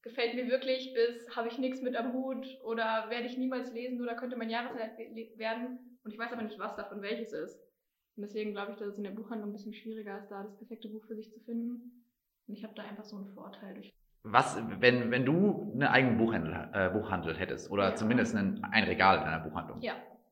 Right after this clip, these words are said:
Speaker 2: und da ständen, ständen Josies Bücher drin,
Speaker 1: Mhm.
Speaker 2: was wär da drin und was hätte, wär der Untertitel dieser Buchreihe? Also was würdest du da reinpacken?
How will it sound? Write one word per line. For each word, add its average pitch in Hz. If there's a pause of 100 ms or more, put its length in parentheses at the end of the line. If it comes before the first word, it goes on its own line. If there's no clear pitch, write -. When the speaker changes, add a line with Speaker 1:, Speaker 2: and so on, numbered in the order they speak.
(200)
Speaker 2:
und 95
da 95
ständen, 95
ständen 90
Josies 98
Bücher 95
drin, 233
Speaker 1:
Mhm. - (640)
Speaker 2:
was 107
wär 107
da 98
drin 90
und 87
was 101
hätte, 92
wär 95
der 85
Untertitel 80
dieser 78 (160)
Buchreihe? - (420)
Also 90
was 107
würdest 104
du 101
da 90
reinpacken? -